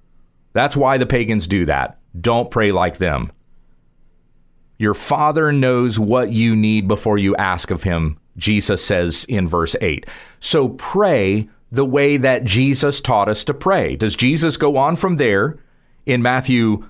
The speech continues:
six, verses seven and eight? Does he go on from there and then start speaking gibberish? "Pray like this. Uh, thought about a Kia, but I bought a Honda." You know, <laughs> is, does, is that what Jesus says? I can even translate that for you, by the way.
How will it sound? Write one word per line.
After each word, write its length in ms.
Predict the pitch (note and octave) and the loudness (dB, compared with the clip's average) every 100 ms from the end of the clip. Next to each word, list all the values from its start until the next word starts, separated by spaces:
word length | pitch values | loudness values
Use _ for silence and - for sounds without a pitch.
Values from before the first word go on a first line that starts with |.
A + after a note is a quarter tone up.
| _ - | _ -6
six, 460 | - D#3+ G3 - | -2 0 0 0
verses 380 | B2+ C3+ - G2+ | 0 0 0 0
seven 280 | C#3+ C3 G2 | 0 0 2
and 100 | D#3 | 0
eight? 320 | F2+ F2 - _ _ _ _ - | 0 -2 -6 _ _ _ _ -2
Does 140 | A#2 | 0
he 100 | A#2+ | 0
go 180 | B2 D#3 | 2 2
on 160 | G3 | 2
from 160 | F#3 D#3+ | 0 0
there 300 | C3+ C3 - | 2 2 2
and 180 | B2 A2+ | 0 2
then 220 | B2 B2 | 2 0
start 280 | - C#3 A#2 | 0 -2 -2
speaking 300 | C#3 C3 A#2 | -2 -2 0
gibberish? 460 | A#2 C3 F#3+ - | 0 2 0 0
"Pray 160 | G3+ G#3+ | 0 2
like 220 | F#3+ F3 | 2 2
this. 440 | E3+ A2+ - - - _ _ _ _ _ - | 0 0 -2 -10 -14 _ _ _ _ _ -4
Uh, 260 | G#2 G#2+ G#2+ | 0 2 2
thought 180 | E3+ F3+ | 0 0
about 160 | F3 | 0
a 60 | F3 | 0
Kia, 200 | G#3+ G#3 | 0 2
but 140 | G3+ | 2
I 40 | G3+ | 2
bought 120 | F#3 | 2
a 80 | E3 | 2
Honda." 460 | E3 A2+ F2+ C#2+ | 2 2 2 0
You 80 | E2+ | 0
know, 120 | A#2+ A2 E2 - | 0 0 -2 -6
<laughs> 280 | - D#3+ C#3+ | -10 -8 -4
is, 240 | B2 G#2 - - | -4 -6 -10 -6
does, 260 | B2 A#2 - D3+ - - - - - - - | -2 -2 -4 -4 -6 -8 -20 -20 -20 -10 -2
is 300 | D#3 D3+ A2 | 0 0 0
that 180 | C#3+ E3+ | 0 2
what 200 | F3 D3+ | 0 2
Jesus 380 | F3+ F3+ G3 | 0 0 0
says? 180 | G3+ G#3 | 2 0
I 120 | D#3+ | 2
can 100 | E3 | 2
even 160 | F3 C#3+ | 2 0
translate 640 | - D#3+ D#3 C#3 C#3 G#2 | 0 0 0 0 0 0
that 220 | A2 G2 | 0 -2
for 160 | A2 G2+ | 0 0
you, 100 | F#2 | 0
by 140 | F#2 F2 | 0 0
the 80 | |
way. 180 | F2 F2+ | 0 -2